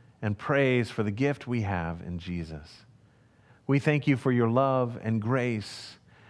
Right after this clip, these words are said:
We thank you for your audacity, for your strength of character, for your integrity,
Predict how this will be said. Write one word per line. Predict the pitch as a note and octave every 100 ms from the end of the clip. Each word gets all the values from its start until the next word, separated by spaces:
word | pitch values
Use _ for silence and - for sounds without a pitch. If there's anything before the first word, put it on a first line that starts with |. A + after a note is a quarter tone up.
| -
We | C#3+
thank | D3 D3+ D#3 -
you | C#3+ C3
for | - C#3+ C3 C3 B2+ B2 A#2+ - -
your | - A#2 C3 C3 B2 B2 A#2+ A#2+ A#2 - -
audacity, | A2+ G#2 F#2 A2+ A#2 - A2+ G2+ G2
for | G2 C3 B2 A#2+
your | A#2+ A#2+ A#2+
strength | - - E3 E3+ D#3+ C3+ - -
of | C3 A#2+ -
character, | - E3+ E3 C#3+ D#3 C3+
for | - D#3+
your | D3+ D3+
integrity, | C#3+ C3+ - F3+ E3 E3 D3+ C#3